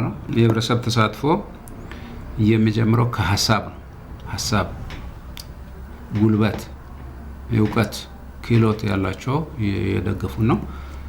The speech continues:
ጎን ለጎን ደግሞ የሀብት ድጋፍ፣ የገንዘብ ድጋፍ ያስፈልጋል። እ፣ ስለዚህ የህብረተሰቡ፣ ህብረተሰቡ ለራሱ ራሱ በጋራ እየሰራ ያለን ፕሮግራም ነው። ከዚህ ጋር ተያይዞ በርከት ያሉ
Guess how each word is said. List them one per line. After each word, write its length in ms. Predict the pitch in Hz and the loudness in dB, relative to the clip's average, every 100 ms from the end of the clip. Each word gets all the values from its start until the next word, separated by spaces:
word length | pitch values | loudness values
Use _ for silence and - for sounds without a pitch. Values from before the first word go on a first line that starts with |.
| - - - - 139 123 - - - - - - 139 | -12 -12 -12 -8 -4 -2 -4 -6 -10 -8 -8 -6 0
ጎን 240 | 123 120 | 6 6
ለጎን 280 | 110 107 107 | 6 4 2
ደግሞ 240 | 104 104 135 | 2 2 2
የሀብት 440 | 131 98 110 107 - 107 | 4 4 4 2 0 -4
ድጋፍ፣ 340 | - 85 - - | -2 -4 -4 -2
የገንዘብ 460 | 101 107 104 104 101 | 2 4 4 4 0
ድጋፍ 300 | 101 95 90 | -2 0 0
ያስፈልጋል። 540 | 87 - 95 98 180 - - - - - - - - - | 0 2 2 0 0 -2 -6 -6 -6 -6 -8 -10 -10 -8
እ፣ 120 | - 101 95 92 90 92 117 113 | -2 0 0 0 0 -2 -4 -4
ስለዚህ 380 | - 107 101 110 | 0 2 4 4
የህብረተሰቡ፣ 460 | 104 101 - 98 120 175 | 4 2 2 2 2 0
ህብረተሰቡ 560 | - 104 101 95 107 117 156 | 2 2 2 0 0 2 2
ለራሱ 380 | 101 98 95 - 110 | 2 2 2 2 2
ራሱ 240 | 95 92 - 170 - - 107 90 87 - | 2 0 -2 -4 -6 -6 -4 -2 -4 -2
በጋራ 340 | 101 95 98 98 | 0 2 2 2
እየሰራ 340 | 95 - 98 95 | 2 0 0 2
ያለን 440 | 92 92 92 92 | 2 2 0 -2
ፕሮግራም 460 | - 98 90 95 107 | -2 -2 0 2 2
ነው። 100 | 135 | 2
ከዚህ 260 | 147 - 101 | 2 2 2
ጋር 160 | 101 92 | 2 0
ተያይዞ 280 | - 101 107 208 - - - - - - - - | 2 2 2 0 -2 -4 -4 -2 -2 -2 -2 0
በርከት 400 | 104 - 113 113 | 0 2 0 2
ያሉ 180 | 110 | 2